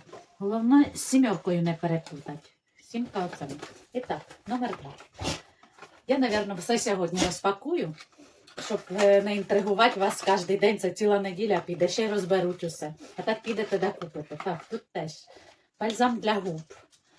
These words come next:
Теж від цієї фірми Джоко Бленд. Так. Інтересно зразу з пробничком. Я насчет оцих всяких помад в мене реагує.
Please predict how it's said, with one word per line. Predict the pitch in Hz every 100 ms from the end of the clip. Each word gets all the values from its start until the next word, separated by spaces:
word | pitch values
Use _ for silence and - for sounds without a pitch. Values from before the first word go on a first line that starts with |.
| - -
Теж | 196 180 165
від | 170 -
цієї | 175 165
фірми | 160 170 180 190 220 190
Джоко | 185 160 165
Бленд. | 160 156 151 185 - - _ _ _ - - - _
Так. | 180 147 135 196 - - - _ - - _ _ 165
Інтересно | 151 170 165 175 165
зразу | 160 151 160
з | - _ _ _ _ _ _ _ _ _ _ -
пробничком. | 196 180 175 185 - 220 - _ _ _ _ _ _ _ - - -
Я | 202 196
насчет | 185 185 180 202 -
оцих | 185 202 -
всяких | - 180 175 -
помад | 190 226 233
в | 185
мене | 180 175
реагує. | 175 170 175 185 160